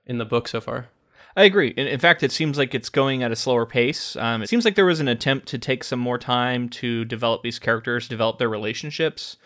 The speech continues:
Speaker 2: Um, some of the changes were made in, like, how the crew members relate to each other, for example.
Speaker 1: Mm-hmm.
Speaker 2: I think most of that was smartly done. Uh, I do agree that on, like, a scene-to-scene level,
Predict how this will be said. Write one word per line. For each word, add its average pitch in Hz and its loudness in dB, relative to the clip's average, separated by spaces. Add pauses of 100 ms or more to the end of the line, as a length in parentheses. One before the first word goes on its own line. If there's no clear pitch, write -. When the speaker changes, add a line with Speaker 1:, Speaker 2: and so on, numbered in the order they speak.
(340)
Speaker 2:
Um, 110 -4
some 139 -2
of 127 0
the 123 0
changes 123 0
were 123 -2
made 117 0
in, 110 -4
like, 110 -6
how 113 2
the 120 -6
crew 131 0
members 117 -4
relate 120 -4
to 131 -8
each 123 -4
other, 127 0 (240)
for 135 -4
example. 127 -2
Speaker 1:
Mm-hmm. 117 -4 (320)
Speaker 2:
I 165 2
think 233 4
most 185 8
of 160 4
that 127 6
was 123 2
smartly 120 0
done. 104 -2
Uh, 117 -2
I 135 2
do 185 4
agree 139 2
that 123 2
on, 113 -2
like, 110 -2
a 117 -8
scene-to-scene 131 -2
level, 120 0